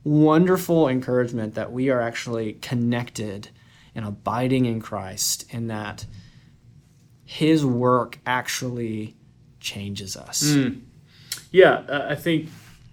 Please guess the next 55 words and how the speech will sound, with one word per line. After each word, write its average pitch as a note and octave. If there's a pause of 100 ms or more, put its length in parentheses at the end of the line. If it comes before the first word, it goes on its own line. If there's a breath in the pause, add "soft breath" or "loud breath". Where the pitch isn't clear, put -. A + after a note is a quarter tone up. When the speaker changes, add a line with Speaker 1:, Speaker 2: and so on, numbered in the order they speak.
(100)
Speaker 2:
the C#3
point D3
of A#2
encouragement A2
for -
me A2+
is A2
that A2+
as G#2+
Paul D3+
begins A2
defending A2+
himself, G#2+
he A2+
really G#2
just G#2
defends A2+
the G#2+
truth G2+
of F#2+
the G2
gospel. -
And A#2
he's G#2
Speaker 1:
Yeah. G2+
Speaker 2:
like, G#2
"Hey, B2+
let B2
me A#2+
Speaker 1:
Mm-hmm. A#2
Speaker 2:
remind A2
you A2+
what A2
I G2+
preached G#2
to G#2+
you, - (800 soft breath)
um, G2+
that A#2+
God C#3+
did C#3
what -
you B2+
couldn't A2
do." G#2 (220)
And G#2+
so G#2+
Speaker 1:
Mm-hmm. G2+
Speaker 2:
somebody F3+
else F3
comes D#3+
peddling D3
some C#3+
other A#2
story. -